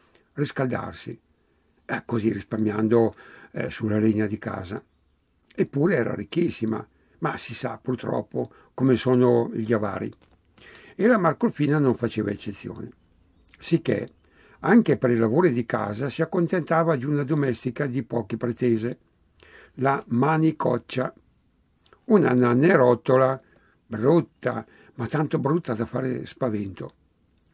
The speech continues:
Oltretutto anche poco amante della polizia personale. Insomma,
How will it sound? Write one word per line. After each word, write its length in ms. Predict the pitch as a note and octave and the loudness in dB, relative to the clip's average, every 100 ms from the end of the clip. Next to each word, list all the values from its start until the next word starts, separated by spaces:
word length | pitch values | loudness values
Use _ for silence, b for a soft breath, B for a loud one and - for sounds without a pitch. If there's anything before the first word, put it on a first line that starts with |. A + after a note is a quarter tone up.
| - | -2
Oltretutto 580 | D#3 F#3 F#3+ D4+ E4+ C#3+ | 0 2 2 4 2 2
anche 340 | B2 A#2 A#2+ | 0 0 -2
poco 380 | - D3 C#3 B2 | -2 -2 0 0
amante 500 | C#3+ C#3+ C#3+ C3+ A#2+ | 0 0 0 0 -2
della 240 | B2 B2+ | 0 -2
polizia 520 | A#2 B2 C3+ B2+ A#2 A2+ | -2 -2 -2 -2 -4 -2
personale. 760 | A2+ G2 A2 G#2+ G2 G#2+ A2 _ _ _ _ _ _ | -6 -6 -6 -6 -6 -10 -14 _ _ _ _ _ _
Insomma, 520 | B2 - A2+ G2 G2+ | -6 -4 -6 -6 -10